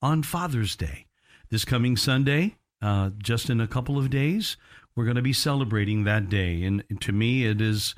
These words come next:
a very important day in my life. At the end of segment three,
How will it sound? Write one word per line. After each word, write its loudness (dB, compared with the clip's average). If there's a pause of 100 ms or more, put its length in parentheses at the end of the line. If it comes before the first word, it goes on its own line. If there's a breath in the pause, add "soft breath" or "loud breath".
(420 loud breath)
a 0
very 2
important 0
day 2
in 2
my 4
life. 2
At 0
the 2
end 2
of -2
segment 0
three, 0